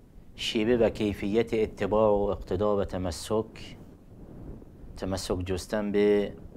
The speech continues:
قرآن کریم، به سنت پاک نبوی و پیروی از اصحاب رسول الله صلی الله علیه و سلم و رضی الله عنهم جمیعاً و همچنین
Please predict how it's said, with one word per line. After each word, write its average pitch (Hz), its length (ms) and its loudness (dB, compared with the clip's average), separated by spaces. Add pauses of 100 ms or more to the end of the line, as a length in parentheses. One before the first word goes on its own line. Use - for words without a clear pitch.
(840)
قرآن 110 440 6
کریم، 104 560 -2 (840)
به 104 60 -4
سنت 98 640 -2
پاک 107 380 2
نبوی 98 720 -2 (840)
و 95 360 6
پیروی 101 580 2
از 107 200 2
اصحاب 104 560 2
رسول 101 260 -4
الله 98 260 -2
صلی 101 180 -4
الله 98 480 0
علیه 92 380 0
و 90 80 -2
سلم 98 380 -4
و 95 140 -2
رضی 95 160 0
الله 92 140 -2
عنهم 90 100 -6
جمیعاً 95 440 -2 (800)
و 101 100 0
همچنین 113 640 0